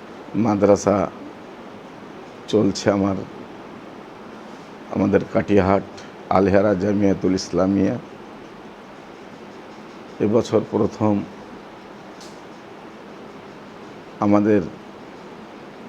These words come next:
মিশনে মা-, মাদ্রাসার ছাত্র, সে টপ টেনের ভিতরে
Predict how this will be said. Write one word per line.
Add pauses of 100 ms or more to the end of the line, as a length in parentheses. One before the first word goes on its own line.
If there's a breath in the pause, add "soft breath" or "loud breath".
(120)
মিশনে
মা-, (340)
মাদ্রাসার (160)
ছাত্র, (3250)
সে (760)
টপ (120)
টেনের
ভিতরে